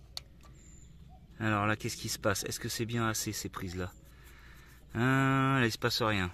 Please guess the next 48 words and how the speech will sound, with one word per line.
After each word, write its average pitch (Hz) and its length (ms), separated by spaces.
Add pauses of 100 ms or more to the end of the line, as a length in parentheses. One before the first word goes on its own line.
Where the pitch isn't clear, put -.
Attendez. 85 280 (640)
Ah, 120 160
alors, 127 140
il 120 60
se - 40
passait 131 240
rien 135 120
parce 147 140
qu'il 131 80
faut 113 160
rester 120 280
appuyé 135 260
longtemps 127 300
pour 104 160
que - 40
ça, 101 140
ça, 98 300
pour - 160
que - 60
ça, 98 500
pour 101 120
allumer 110 240
les 107 80
prises 104 340
ici. 98 240 (540)
Donc - 140
là, 123 120
si 117 160
j'allume 107 280
ça, 120 220
bon, 101 160
je - 80
pense 104 160
que - 40
ça 98 60
va 92 100
bugger, 92 320
hein. 85 80 (1800)
Alors, 92 180
attention. 92 500 (1300)
Alors - 160
là, 101 260
ça, - 200
ça - 280
va 101 120
tirer. 104 340 (760)
Ah 90 160
ouais, 80 140